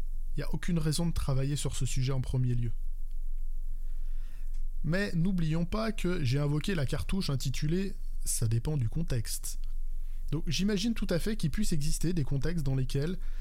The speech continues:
il peut être pertinent de développer d'abord des tests d'intégration si le cœur de métier consiste justement à se connecter à des systèmes tiers. J'en ai pas croisé personnellement. Ça arrive toujours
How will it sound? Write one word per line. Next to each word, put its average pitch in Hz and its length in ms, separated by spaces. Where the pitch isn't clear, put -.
il 147 100
peut 160 160
être - 320
pertinent 151 500
de 123 100
développer 143 440
d'abord 151 440
des 131 100
tests 135 220
d'intégration 139 680
si - 220
le 123 120
cœur 143 200
de 143 60
métier 139 260
consiste 139 380
justement 147 520
à 127 80
se - 100
connecter 127 400
à 147 40
des 123 100
systèmes 127 360
tiers. - 380
J'en 143 200
ai 175 60
pas 208 140
croisé 160 360
personnellement. 127 600
Ça - 160
arrive 131 220
toujours 151 440